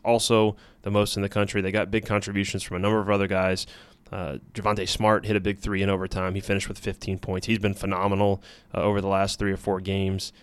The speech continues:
Uh, S E C Freshman of the Week last week, keeps scoring in double figures. Three of seven from three was very, very, uh, important as L S U uh, had to, to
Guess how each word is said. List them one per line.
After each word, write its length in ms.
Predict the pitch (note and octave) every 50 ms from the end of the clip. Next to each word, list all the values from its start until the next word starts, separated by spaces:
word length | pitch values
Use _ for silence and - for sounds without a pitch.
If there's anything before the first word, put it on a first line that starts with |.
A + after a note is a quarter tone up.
| - _ -
Uh, 120 | - - -
S 180 | - G#2+ - -
E 40 |
C 140 | G#2 - G2
Freshman 280 | F#2+ G2+ F#2+ - - A#2+
of 60 | A2+
the 60 | G2
Week 200 | G2+ B2 B2 -
last 300 | B2 A#2 A2 G#2+ - -
week, 180 | G#2+ G#2+ G#2+ G#2
keeps 240 | - - G#2+ - -
scoring 220 | - - G2+ F#2+
in 60 | F#2
double 200 | F#2 F#2 E2 D2
figures. 640 | - - - B2+ B2+ A2 A#2 A#2 A2+ G#2+ G2+ - - - - - _ _
Three 160 | - A2+ A2
of 100 | G#2 G2
seven 280 | - - G#2 F#2+ G2 F#2
from 160 | - - F#2
three 380 | F2+ - - G#2+ A2+ A2+ A2+ A2
was 180 | G2 G2 -
very, 300 | - - G#2+ G#2 G#2 G2
very, 380 | F2+ G#2 G2 G2 G2 F#2+ F#2 - - - - _ _ -
uh, 120 | - F#2
important 440 | - F#2+ F#2+ - - G#2+ G#2+ F#2+ G2+
as 120 | G2 F#2+ G2
L 120 | F#2+ F#2+
S 160 | F#2 - - -
U 280 | G2 F#2+ F#2+ F#2 F2+ - - - - _ _ -
uh, 100 | - G2
had 200 | F#2+ G#2 G2 F#2+
to, 220 | - F#2+ F2+ F2 - - _ -
to 280 | - F#2 F2 D2+ D2+